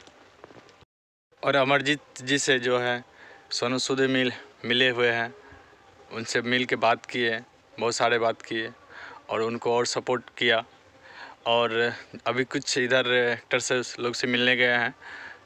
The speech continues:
तो वो बहुत अच्छा, अच्छा है। और guys, अमरजीत का जो कुछ गाना है उसका video clip थोड़ा आप लोग को सुना के दिखाता हूँ वीडियो, इस video में।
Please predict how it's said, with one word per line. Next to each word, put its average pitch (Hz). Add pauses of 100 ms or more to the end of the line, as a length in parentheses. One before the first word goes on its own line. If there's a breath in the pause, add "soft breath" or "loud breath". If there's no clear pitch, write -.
(100)
तो 107
वो 107
बहुत 120 (180)
अच्छा, 175 (120)
अच्छा 143
है। 143 (2500 loud breath)
और 135
guys, 135
अमरजीत 131
का 131
जो 123
कुछ - (180)
गाना 120
है 123 (360 loud breath)
उसका -
video 120
clip 127 (100)
थोड़ा 120
आप 117
लोग 120
को 117 (200)
सुना 120
के 113
दिखाता 117
हूँ 117
वीडियो, 117
इस 123
video 120
में। 120